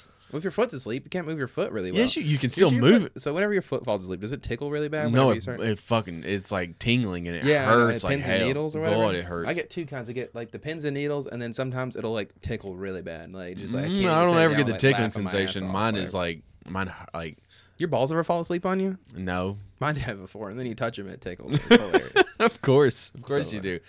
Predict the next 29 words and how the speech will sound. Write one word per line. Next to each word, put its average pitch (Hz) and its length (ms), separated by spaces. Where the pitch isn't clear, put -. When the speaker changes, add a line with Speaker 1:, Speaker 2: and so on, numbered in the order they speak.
Speaker 1:
but 85 280
Speaker 2:
Um, 123 520
so - 140
I - 20
was 113 80
going, 131 460
I 104 60
went 117 180
to - 80
the 104 60
gro- 98 160
Speaker 1:
Oh, 147 40
yeah, 135 160
my 120 120
hands 113 460
are, 131 120
are, 131 320
I've 139 160
been 143 160
laying 135 220
flooring. 110 440
Speaker 2:
<laughs> - 1200
Speaker 1:
We're 120 100
changing 131 320
up 117 120
our 107 80
house. 104 320
We're 104 140
putting, 98 520